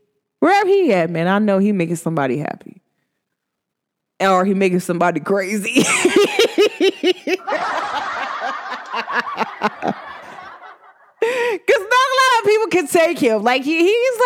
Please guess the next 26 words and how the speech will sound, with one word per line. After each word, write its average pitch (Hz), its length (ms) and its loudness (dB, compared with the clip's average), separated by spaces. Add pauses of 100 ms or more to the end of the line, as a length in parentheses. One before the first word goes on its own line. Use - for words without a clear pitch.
like 381 240 0
a 277 300 2
person 311 280 0
you 339 100 2
gotta 285 220 2
take, 269 260 2
like, 254 140 2
with 240 100 2
a 220 40 2
grain 226 260 0
of 202 80 -2
salt. 247 280 2
Like, 226 180 0
he 370 160 2
either 254 180 2
mess 262 260 0
with 285 160 -2
you 269 140 2
or 220 100 4
he 214 80 2
don't. 202 300 2
And 196 100 0
he 220 120 2
crazy. 226 520 0
Like, 170 320 2
so 202 320 0